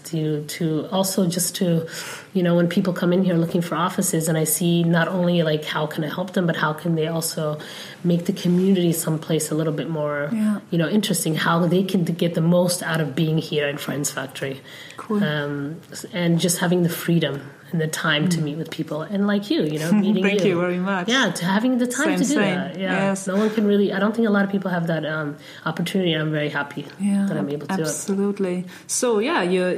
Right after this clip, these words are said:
Speaker 2: you live and you work your, your passion. It's all about people,
Speaker 1: <laughs>
Speaker 2: huh?
Speaker 1: Yeah, exactly right.
Speaker 2: Yeah.
Speaker 1: Yeah. Yeah, it's funny, you know, when I was younger, in the, in my twenties, I was always asking people,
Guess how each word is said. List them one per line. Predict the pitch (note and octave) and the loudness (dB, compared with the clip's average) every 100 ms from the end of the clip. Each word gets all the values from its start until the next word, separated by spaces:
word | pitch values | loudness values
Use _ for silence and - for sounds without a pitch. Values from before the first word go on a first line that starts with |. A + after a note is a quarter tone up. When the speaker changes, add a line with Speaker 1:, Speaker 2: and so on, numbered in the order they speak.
| F3 | 0
Speaker 2:
you | F#3+ | 2
live | F#3+ G3+ C4 - | 4 4 2 0
and | G3 F#3+ | -2 2
you | G3+ | 2
work | E3 E3+ F3+ | 2 0 0
your, | G#3+ G#3 | 0 2
your | G#3+ G#3+ | 2 0
passion. | D4+ E4 - E3 | 0 0 0 -2
It's | E3 | -2
all | - F3+ | -4 -2
about | F#3+ G3 E3+ | -2 -2 0
people, | B3+ A#3+ E3+ F#3+ - | 0 2 2 0 -2
Speaker 1:
<laughs> | - | -6
Speaker 2:
huh? | G3+ C4+ | -2 2
Speaker 1:
Yeah, | D4+ | 2
exactly | G#3+ F3 A3+ A#3 E3+ | 2 0 -2 -2 -6
right. | D#3 D3 | -4 -2
Speaker 2:
Yeah. | G#3+ A3 | -2 0
Speaker 1:
Yeah. | G#3 G#3 G#3+ - - - - | 0 0 -2 -10 -20 -16 -4
Yeah, | A#3 | -2
it's | A#3+ A#3+ | 0 -2
funny, | A#3 D4+ | -2 0
you | A3+ | 0
know, | F#3 F3+ | 0 0
when | F#3+ | 2
I | A3 | 0
was | F#3 | 2
younger, | F#3+ G3 F3+ | 0 2 0
in | C#3+ D#3 D#3+ | -2 -6 -4
the, | D#3+ D#3 - - | -4 -6 -10 -6
in | E3+ | -2
my | D#3+ | -2
twenties, | D#3+ - G3+ F3+ | -4 -2 0 0
I | D#3 | 0
was | E3 | -2
always | E3 F#3+ F3+ F3 - | -4 -6 -6 -6 -6
asking | E3 - E3 | -6 -6 -4
people, | E3+ E3 D#3 | -4 -4 -6